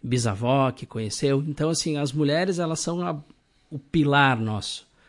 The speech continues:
né? A nossa, é, eu digo assim, a nossa joia é as nossas mulheres. Então, assim, a gente tem, se cuidem, façam a prevenção do câncer de mama, né? Façam os seus exames pra ajudar nós homens a fazer os nossos, porque a gente,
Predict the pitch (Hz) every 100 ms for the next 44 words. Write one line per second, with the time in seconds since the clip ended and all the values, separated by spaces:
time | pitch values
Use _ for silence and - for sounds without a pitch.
0 | _ _ - 110 113 117 117 135 135 131
1 | 123 110 104 - _ _ _ - 107 113
2 | 123 156 131 131 156 135 131 139 175 185
3 | 180 170 165 160 160 151 151 123 110 107
4 | 117 143 170 - 151 160 151 160 190 208
5 | 208 - - - - _ - - 240 -
6 | - _ - 247 277 226 233 214 - -
7 | 190 226 - 190 170 151 147 - 165 147
8 | - 147 139 127 120 120 123 131 139 139
9 | _ _ _ _ _ - 127 - - 190
10 | 214 196 - 160 151 135 120 139 160 -
11 | - 185 185 185 202 190 190 175 180 220
12 | 180 156 147 139 147 139 170 180 135 123
13 | 131 - 139 135 156 185